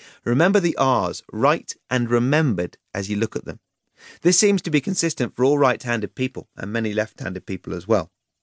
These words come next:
My friend said she stopped at the local supermarket to buy the wine, as she very clearly looked upwards and to the left as I looked at her.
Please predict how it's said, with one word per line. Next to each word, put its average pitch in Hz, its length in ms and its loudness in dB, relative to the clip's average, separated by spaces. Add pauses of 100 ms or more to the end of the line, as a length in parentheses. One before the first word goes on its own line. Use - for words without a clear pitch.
(340)
My 123 140 4
friend 143 420 2
said 120 240 0
she 113 140 -4
stopped - 400 0
at 104 80 -6
the 117 80 0
local 127 280 0
supermarket 110 640 -4
to 123 80 -6
buy 101 180 2
the 98 100 -2
wine, 107 400 2 (240)
as 107 140 -2
she 127 120 -2
very 180 220 4
clearly 185 280 2
looked 123 280 -2
upwards 123 480 -4 (300)
and 101 180 0
to 98 120 -6
the 92 160 -6
left 120 560 -2 (360)
as 101 140 0
I 95 120 4
looked 101 300 0
at - 120 -6
her. - 220 -8